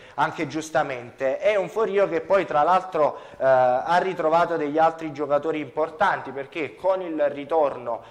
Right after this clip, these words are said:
di Diego Di Scala sono ritornati anche Di Maio, Beneduce e Manna, quindi Luigi, diciamo che, ecco, qualcuno non aveva aderito al progetto di Serpico e Castaldi, è andato via,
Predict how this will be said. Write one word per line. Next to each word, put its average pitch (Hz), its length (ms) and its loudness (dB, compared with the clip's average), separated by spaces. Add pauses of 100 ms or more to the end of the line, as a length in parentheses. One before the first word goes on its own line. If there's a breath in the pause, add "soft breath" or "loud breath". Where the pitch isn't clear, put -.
(140)
di 139 100 -8
Diego 147 240 -2
Di - 140 -4
Scala 151 360 2
sono 139 280 -4
ritornati 147 880 -2
anche 143 340 -4
Di 151 140 -6
Maio, 147 420 0
Beneduce 131 840 -8
e 131 100 -10
Manna, 110 580 -12
quindi 147 320 -10 (260 loud breath)
Luigi, 147 340 -4
diciamo 165 480 -2
che, 147 380 -6 (360 loud breath)
ecco, 160 540 -2 (240)
qualcuno 165 840 2
non 156 180 0
aveva 160 300 2
aderito 147 360 -2
al 135 100 -2
progetto 135 460 -6
di 127 120 -10
Serpico 131 400 -6
e 123 80 -8
Castaldi, 151 760 -2
è 131 80 -8
andato 127 380 -4
via, 143 320 -2